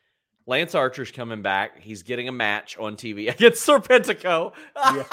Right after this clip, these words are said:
Speaker 1: I can't wait. I can't wait. It would have been better if it was Fuego,
Speaker 2: That
Speaker 1: but
Speaker 2: might be the shortest match in Rampage history.
Speaker 1: Yeah. And then they're gonna, like, Wardlow is gonna face Lar-, Lance Archer next week.
Speaker 2: Yeah.
Speaker 1: We see M J F paying Jake the Snake Roberts.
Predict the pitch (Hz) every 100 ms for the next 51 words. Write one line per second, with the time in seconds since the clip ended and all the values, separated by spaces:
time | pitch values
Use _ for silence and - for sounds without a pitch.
0 | 285 277 262 - 285 254 226 233 220 247
1 | - - _ - 214 - 208 - 156 143
2 | 240 254 247 - 208 214 202 185 185 185
3 | 185 156 - 160 151 127 104 98 _ _
4 | 139 202 262 127 208 214 - 220 185 170
5 | - 202 214 214 196 185 196 202 165 175
6 | 180 170 175 147 165 160 139 113 87 120
7 | 143 131 101 - _ _ _ _ - 156
8 | 160 156 147 143 139 131 127 120 85 95
9 | 113 131 123 110 123 135 120 120 117 113
10 | 98 117 104 113 107 104 - _ 113 113
11 | 110 113 107 113 101 107 104 - 131 131
12 | 120 - 120 117 101 127 120 151 135 135
13 | 139 123 117 113 - 151 151 143 131 123
14 | 120 117 127 123 110 - 120 107 135 165
15 | 156 151 147 - -